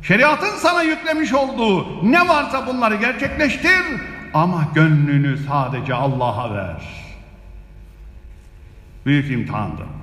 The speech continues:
Nassun kâtı'un. Bu kesin bir delil. Ayet-i kerime çünkü. Fakat semi'te mükerreren. Tekrar tekrar dinlemişsindir diyor. Enne nemel ernebi. Tavşan uykusu var ya, tavşan uykusu.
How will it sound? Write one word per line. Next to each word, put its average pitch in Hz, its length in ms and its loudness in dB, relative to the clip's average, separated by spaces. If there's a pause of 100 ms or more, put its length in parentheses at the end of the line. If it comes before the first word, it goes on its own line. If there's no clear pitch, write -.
(1400)
Nassun 190 440 2
kâtı'un. 160 580 0 (220)
Bu 139 120 -8
kesin - 420 -4
bir - 200 -8
delil. 139 240 -6 (600)
Ayet-i 107 260 -4
kerime 117 260 -6
çünkü. - 240 -12 (560)
Fakat 151 320 0
semi'te 208 460 0
mükerreren. - 560 -6 (180)
Tekrar 175 680 0
tekrar 156 400 -6
dinlemişsindir 143 840 -6
diyor. 90 140 -12 (960)
Enne 208 220 4
nemel 240 320 2 (100)
ernebi. 220 720 0 (260)
Tavşan 147 360 -2
uykusu 147 400 -2
var - 100 -4
ya, 123 160 -4
tavşan 101 360 -6
uykusu. - 420 -10